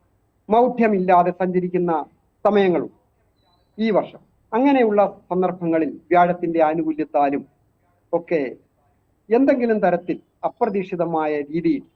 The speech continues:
സാമ്പത്തികം വന്നു ചേരുകയും ആഗ്രഹങ്ങൾ സാധിക്കുന്നതിനും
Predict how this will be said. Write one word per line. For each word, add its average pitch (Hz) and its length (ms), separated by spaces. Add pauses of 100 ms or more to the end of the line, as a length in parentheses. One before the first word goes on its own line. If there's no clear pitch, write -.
(640)
സാമ്പത്തികം 220 500
വന്നു 170 220
ചേരുകയും 139 580 (580)
ആഗ്രഹങ്ങൾ 220 640
സാധിക്കുന്നതിനും 170 760